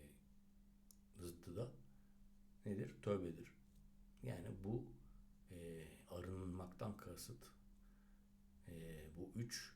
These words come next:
kirletici unsurdan, unsurun tersini yaparak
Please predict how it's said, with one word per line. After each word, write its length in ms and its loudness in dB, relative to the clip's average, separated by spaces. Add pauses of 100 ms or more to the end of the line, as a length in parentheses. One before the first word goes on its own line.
kirletici 520 2
unsurdan, 560 0 (1200)
unsurun 380 2
tersini 420 2
yaparak 440 2